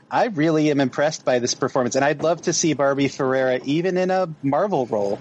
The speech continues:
maybe someday, just because I saw really wonderful range. Um, Haley Rich-,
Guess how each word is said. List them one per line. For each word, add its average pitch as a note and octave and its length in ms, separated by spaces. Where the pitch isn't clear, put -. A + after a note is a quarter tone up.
maybe B2 260
someday, G#2+ 500
just - 220
because E3 260
I E3 120
saw F3+ 260
really D3+ 320
wonderful C3 400
range. A#2 480
Um, B2 380
Haley F#3 300
Rich-, E3+ 320